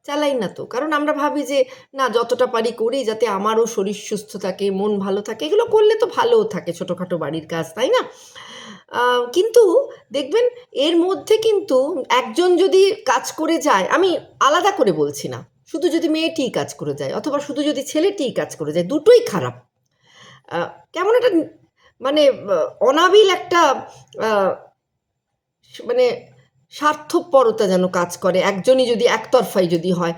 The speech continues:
মানে স্বামী যদি বাজার করে সেই ফ্যান খুলে খবরের কাগজ কিংবা ল্যাপটপ অথবা টিভি নিয়ে বসে পড়লেন, যেমন আমরা আমাদের বাবাদের দেখেছি,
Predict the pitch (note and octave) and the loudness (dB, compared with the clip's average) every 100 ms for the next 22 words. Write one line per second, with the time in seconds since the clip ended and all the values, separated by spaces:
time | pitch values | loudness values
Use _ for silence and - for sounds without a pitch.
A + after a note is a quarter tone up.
0 | - - - C4+ C#4+ - - - E4 D#4+ | -10 -20 -8 -2 -2 -4 -12 -2 0 0
1 | D4+ D4+ D4 C4+ C4+ C4+ C4+ C4+ C4+ - | 0 0 2 4 4 2 2 2 2 0
2 | C4 C#4 B3 B3 C4+ B3+ B3 A#3 A#3+ A#3+ | -2 0 0 0 2 2 4 4 4 2
3 | A#3 A#3 A#3+ B3 B3 A#3+ A#3+ - B3 A#3+ | 2 4 2 2 2 4 2 0 -2 0
4 | A#3 A#3+ A#3+ A#3 A#3 A#3+ A3+ A3+ A#3 A3+ | 0 -2 -2 -2 2 4 4 2 0 2
5 | A3+ A3+ A3+ C4 E4+ F#4 D4+ D4+ C#4 C4+ | 2 2 0 -2 -2 0 0 2 2 2
6 | C4 B3 A3+ A#3 A#3+ G#3 A3 A3+ - | 0 0 0 0 -2 -2 -6 -8 -16